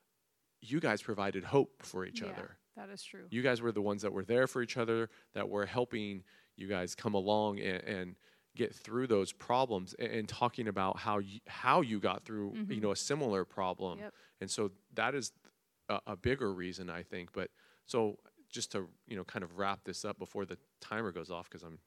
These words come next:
Speaker 1: gonna try and get on time with this one, is it, it,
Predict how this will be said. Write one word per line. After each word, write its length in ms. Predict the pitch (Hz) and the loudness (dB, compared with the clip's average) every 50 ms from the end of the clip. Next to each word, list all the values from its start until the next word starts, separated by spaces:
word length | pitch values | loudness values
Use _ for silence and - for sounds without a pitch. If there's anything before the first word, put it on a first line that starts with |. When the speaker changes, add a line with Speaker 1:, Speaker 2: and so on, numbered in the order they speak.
| _ | _
Speaker 1:
gonna 180 | - 92 85 85 | -8 -6 -6 -6
try 260 | - - 95 92 90 | -6 -6 -6 -4 -4
and 120 | 87 82 82 _ _ - | -6 -8 -10 _ _ -10
get 140 | - 87 _ - - | -10 -10 _ -12 -16
on 140 | 87 87 - | -14 -14 -12
time 240 | - 110 107 107 | -8 -8 -8 -8
with 140 | 98 101 - | -8 -10 -10
this 200 | - 92 - - | -10 -10 -8 -8
one, 140 | 95 87 87 | -8 -8 -8
is 160 | 92 92 - - - - - - _ _ _ _ _ _ _ _ _ - | -8 -10 -12 -14 -20 -20 -20 -20 _ _ _ _ _ _ _ _ _ -8
it, 180 | 160 156 - | -8 -8 -8
it, 120 | 165 - | -8 -12